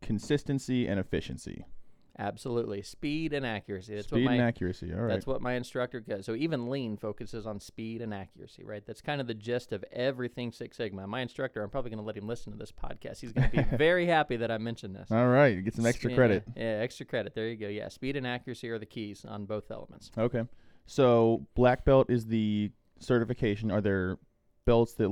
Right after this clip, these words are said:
Speaker 1: are there, you know, kind of lower certifications that lead up to black belt being the pinnacle, or is it you're either
Speaker 2: Mm-hmm.
Speaker 1: Six Sigma black belt or just nothing?
Speaker 2: Yeah, certainly, Jake. Yeah, so I'm currently a green belt.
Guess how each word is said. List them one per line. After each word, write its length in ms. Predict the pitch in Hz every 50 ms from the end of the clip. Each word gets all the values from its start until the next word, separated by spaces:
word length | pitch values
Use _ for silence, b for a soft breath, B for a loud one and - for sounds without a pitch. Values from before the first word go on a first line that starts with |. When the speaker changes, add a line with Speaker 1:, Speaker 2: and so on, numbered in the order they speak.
| 107 -
Speaker 1:
are 120 | - 110 113
there, 200 | 110 107 104 104
you 120 | 110 113
know, 80 | 110 104
kind 140 | 107 117 104
of 140 | 101 98 - - - -
lower 380 | 120 123 131 135 135 131 131
certifications 760 | - - 143 131 131 123 127 - 147 135 135 143 135 127 110
that 100 | 113 -
lead 220 | 104 113 117 113
up 160 | 120 120 - -
to 280 | - 131 123 120 120 104
black 260 | - 120 120 123 -
belt 180 | 127 117 113
being 140 | - 113 107
the 80 | 104 95
pinnacle, 420 | - 147 143 143 143 - 147 143 131
or 160 | 113 107 101
is 120 | 98 98
it 100 | 98 87 -
you're 160 | - 104 104 101
either 420 | 101 98 92 98 98 95 95 95 - - - - - - - _ -
Speaker 2:
Mm-hmm. 140 | 151 165 226
Speaker 1:
Six 240 | - - 117 110
Sigma 240 | - 117 107 107 104
black 220 | 95 107 104 98 -
belt 160 | 98 101 92
or 60 | 87
just 180 | 78 82 - 85
nothing? 280 | 78 69 - - - - - - - -
Speaker 2:
Yeah, 220 | - 160 151 131
certainly, 260 | 135 - 151 143 120 110
Jake. 260 | 101 107 107 104 -
Yeah, 100 | 135 117
so 160 | 107 - 120
I'm 140 | 135 196 -
currently 380 | - - 170 185 180 156 139 113
a 20 |
green 260 | 101 110 117 113 107
belt. 220 | 90 95 90 -